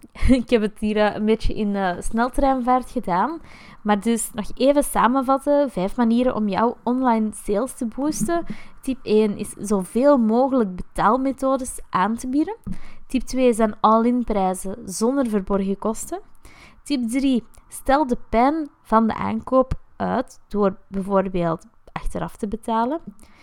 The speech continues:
Tip vier, kies voor een heel duidelijke doelgroep en ga daar honderd procent voor.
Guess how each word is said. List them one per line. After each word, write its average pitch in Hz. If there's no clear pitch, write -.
Tip 302
vier, 247
kies 285
voor 254
een 233
heel 240
duidelijke 214
doelgroep 226
en 214
ga 185
daar 180
honderd 220
procent 208
voor. 262